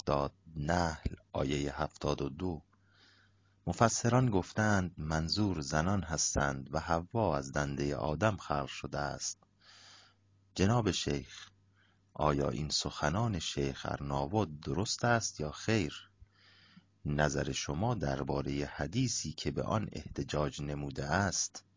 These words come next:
که زن مانند استخوان دنده است،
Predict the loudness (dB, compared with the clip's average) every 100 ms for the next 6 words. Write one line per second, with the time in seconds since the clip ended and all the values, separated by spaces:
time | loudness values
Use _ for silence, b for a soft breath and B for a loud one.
0 | B B B B B B -2 -2 4 4
1 | 4 0 0 0 0 -2 -4 -4 -4 -4
2 | -2 -2 0 -2 -4 -4 -2 0 0 0
3 | -2 -4 -8